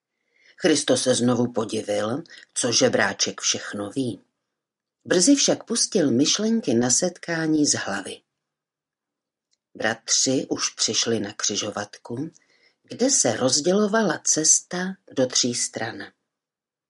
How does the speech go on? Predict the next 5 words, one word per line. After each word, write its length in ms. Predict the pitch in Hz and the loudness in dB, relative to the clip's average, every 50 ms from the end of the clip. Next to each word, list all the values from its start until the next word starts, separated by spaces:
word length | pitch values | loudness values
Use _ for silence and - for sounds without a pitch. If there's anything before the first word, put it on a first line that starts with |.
| _ _ _ _ _ _ _ _ _ _ | _ _ _ _ _ _ _ _ _ _
Když 340 | - 139 139 135 - - - | -2 -2 0 0 0 -2 0
Christo 420 | 196 220 240 240 - - - 151 | 2 2 2 2 0 -2 -2 -2
dorazil 520 | 123 131 120 110 117 113 - 110 107 104 - | 0 2 2 2 2 0 0 -2 -2 -4 -6
k 80 | - - | -4 0
nim, 380 | 135 151 185 185 143 110 98 | 2 2 4 2 0 -2 -4